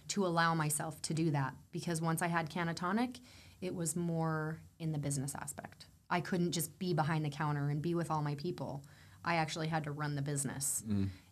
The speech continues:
Speaker 1: And before, that's what I loved about Montana Buds is 'cause I got to get all those stories. I got to hear, I knew people's kids, their, I knew their kids' names, their kids' dogs' names.
Speaker 2: <laughs>
Speaker 1: I, I mean, I knew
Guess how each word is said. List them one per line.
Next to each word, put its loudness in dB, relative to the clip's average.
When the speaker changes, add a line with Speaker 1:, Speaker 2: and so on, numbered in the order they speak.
Speaker 1:
And 0
before, -2
that's 4
what 2
I 2
loved 0
about 0
Montana 0
Buds 0
is -2
'cause -2
I 0
got 2
to -2
get -2
all 6
those 2
stories. 2
I 2
got 0
to 0
hear, -2
I 6
knew 6
people's -2
kids, 2
their, 0
I 2
knew 4
their 2
kids' -2
names, 6
their -2
kids' -2
dogs' 10
names. 8
Speaker 2:
<laughs> 2
Speaker 1:
I, 8
I 6
mean, 10
I 8
knew 8